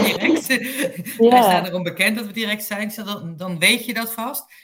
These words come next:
Speaker 1: Het grappige is dat ik al veel minder direct ben dan, eh, dan ik misschien wel was, omdat je gewoon zoveel internationaal werkt. Dat zal je
Speaker 2: Ja.
Speaker 1: waarschijnlijk ook wel herkennen. Dus dat je daar al op een andere manier mee omgaat. Maar nog
Speaker 2: Ja.
Speaker 1: steeds kan het vre-, vergeleken met heel veel andere culturen vrij direct zijn. Dus, eh, dus ik
Speaker 2: Ja.
Speaker 1: herken, ik herken het zeker, ja.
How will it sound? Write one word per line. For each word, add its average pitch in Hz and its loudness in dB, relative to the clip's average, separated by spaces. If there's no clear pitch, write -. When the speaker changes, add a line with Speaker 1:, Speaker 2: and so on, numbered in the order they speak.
Speaker 1:
Het - -12
grappige 208 -2
is 175 -4
dat 180 -6
ik - -12
al 170 -6
veel 175 -6
minder 170 -6
direct 165 -10
ben 160 -6
dan, 160 -8
eh, 156 -4
dan 175 -4
ik 160 -10
misschien 165 -8
wel 156 -8
was, 175 -2
omdat 160 -6
je - -16
gewoon 160 -10
zoveel 165 -10
internationaal 165 -10
werkt. 147 -12
Dat 160 -16
zal 175 -8
je 160 -4
Speaker 2:
Ja. 170 2
Speaker 1:
waarschijnlijk 196 6
ook - -10
wel 160 -4
herkennen. 147 -6
Dus 175 -14
dat 202 -4
je 185 -8
daar 165 0
al 160 0
op 156 -14
een 180 -10
andere 180 -4
manier 170 -8
mee 165 -6
omgaat. 180 -10
Maar 180 -6
nog 185 -6
Speaker 2:
Ja. 202 10
Speaker 1:
steeds 147 4
kan - -10
het 175 -8
vre-, 170 -8
vergeleken 170 -6
met 160 -16
heel 175 -6
veel 170 -8
andere 175 -10
culturen 170 -12
vrij 170 -6
direct 147 -10
zijn. 139 -14
Dus, 147 -10
eh, 156 -16
dus 156 -8
ik 190 6
Speaker 2:
Ja. 180 8
Speaker 1:
herken, 156 2
ik 170 -6
herken 160 -6
het 170 -14
zeker, 143 -10
ja. 139 -12